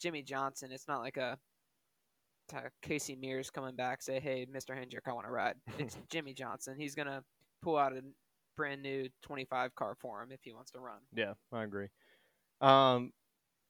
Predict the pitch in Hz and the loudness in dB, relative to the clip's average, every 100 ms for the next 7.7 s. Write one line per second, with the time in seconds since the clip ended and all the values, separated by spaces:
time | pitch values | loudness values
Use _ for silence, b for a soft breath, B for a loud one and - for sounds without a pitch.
0 | _ 180 135 127 131 127 131 131 131 120 | _ 12 12 12 8 8 8 10 8 6
1 | - 123 120 117 120 113 110 104 120 113 | 4 4 6 8 8 8 4 4 4 4
2 | 110 107 107 104 _ - 131 117 - 123 | 4 2 0 -4 _ -8 -6 -4 -4 -2
3 | 117 113 104 107 104 117 104 104 104 104 | 2 2 4 2 2 0 0 2 2 2
4 | 104 _ _ _ - 120 156 147 123 120 | -2 _ _ _ -14 0 4 6 6 6
5 | 120 117 110 107 104 - - 113 - - | 6 6 4 4 2 0 2 2 0 -6
6 | 113 107 - 113 110 - 113 110 104 98 | -4 -4 -8 -8 -8 -4 -4 -2 -4 -4
7 | 104 101 95 - 104 98 98 | -4 -6 -10 -6 -4 -4 -8